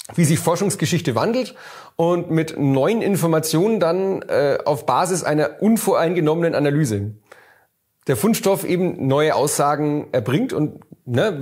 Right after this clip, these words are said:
wenn ich eben, wir haben's ja vorhin gesehen, irgendwie, wenn ich der Dinklage bin und von vornherein davon ausgehe, dass ich da eben eine geschlossene Gruppe hab,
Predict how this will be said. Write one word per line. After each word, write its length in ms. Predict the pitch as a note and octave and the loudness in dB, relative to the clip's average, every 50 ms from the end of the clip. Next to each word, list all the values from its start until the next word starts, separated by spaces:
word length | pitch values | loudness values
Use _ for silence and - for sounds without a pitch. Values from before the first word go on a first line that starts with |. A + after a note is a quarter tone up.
| C#3 D3 C3+ | -4 -4 -2
wenn 140 | C#3 D3+ F3 | 0 0 -2
ich 140 | F3+ C#3+ B2+ | -2 -2 -2
eben, 320 | D#3+ D#3+ F3 F3 E3+ C#3+ | 0 0 0 0 0 0
wir 100 | C#3+ C3+ | 0 0
haben's 140 | C#3 D#3 - | 0 0 0
ja 80 | E3 D3 | -2 -2
vorhin 260 | - D#3 C#3+ E3 D#3 | 0 0 0 2 0
gesehen, 380 | C#3+ B2 B2+ C#3 E3+ G#3 G3 | 0 0 0 0 0 0 0
irgendwie, 340 | - F3+ E3+ F#3 F3 F3+ D#3 | -2 -2 -2 -2 -2 -2 0
wenn 80 | D#3 D#3+ | 0 -2
ich 80 | C#3+ | 0
der 140 | - D#3 C#3 | 0 0 0
Dinklage 400 | - E3+ G#3+ G3+ G3 D#3 F3+ F3+ | 0 0 0 2 0 0 0 0
bin 180 | - F#3 F#3 C3+ | 0 0 0 0
und 80 | C#3 | -2
von 140 | C#3 D3+ C#3 | 0 -2 0
vornherein 360 | - - D#3+ F3+ F3 D#3 D3 | 0 0 0 2 2 0 0
davon 280 | C#3+ C#3 - - C3 - | 0 0 -2 -2 -2 0
ausgehe, 640 | - D#3 G#3 G3+ - - C#3+ C#3+ E3 F3+ F#3 F#3 - - - - - - - - | 2 0 0 0 -2 -2 0 0 2 0 0 -4 -10 -16 -18 -20 -20 -18 -6 -2
dass 160 | D3 C#3 C#3 | -2 -2 -2
ich 80 | D3 | -2
da 80 | - E3 | -2 0
eben 220 | C3 B2 D3 D3 | 0 0 0 0
eine 180 | - C#3 D#3+ F3+ | 0 0 -2 0
geschlossene 460 | D#3+ - - D#3+ D#3+ D3 D3+ D3 C3+ | -2 -2 0 0 0 0 0 -2 -2
Gruppe 320 | - C3+ C#3+ - C#3 A2+ G#2+ | 0 -2 0 0 0 0 0
hab, 260 | F#3+ - - - | -2 -4 -6 -20